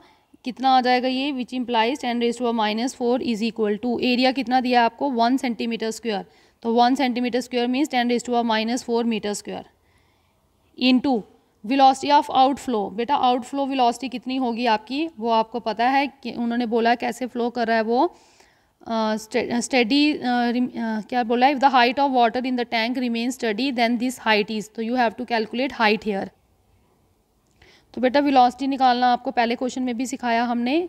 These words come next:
फ्री फॉल की वेलोसिटी कितनी होती है आपकी? under root टू जी एच। क्लियर? तो यहाँ से अब आपने, अ, एच निकालनी है, हाइट निकालनी है, तो क्या हो जाएगा? ये कैंसिल हो जाएंगे, वन आ जाएगा, स्क्वेयरिंग कर दीजिए both sides, टू जी एच is equal to one।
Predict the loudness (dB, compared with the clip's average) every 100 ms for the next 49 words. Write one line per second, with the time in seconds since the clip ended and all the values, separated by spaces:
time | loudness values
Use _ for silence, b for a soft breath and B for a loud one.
0 | -6 -4 -2 2 2 2 -2 0 0 0
1 | -8 -8 -6 -6 -6 -4 -4 -4 -6 -4
2 | -2 0 2 0 0 -2 b b b -4
3 | -2 0 2 2 0 -8 _ _ _ _
4 | _ _ _ _ _ _ _ _ _ _
5 | _ -2 0 0 B B B 2 4 4
6 | 4 4 4 4 2 -4 -4 -4 0 0
7 | -2 -2 2 2 2 0 2 2 2 0
8 | 0 0 0 0 -2 -4 B _ -4 2
9 | 4 4 4 4 0 0 -2 -2 -2 0
10 | 0 0 0 0 2 4 4 2 -2 -4
11 | -2 -2 0 -2 -2 -2 -2 0 -2 0
12 | 0 0 -2 -4 0 0 0 -2 -4 -4
13 | -4 -4 -4 0 2 2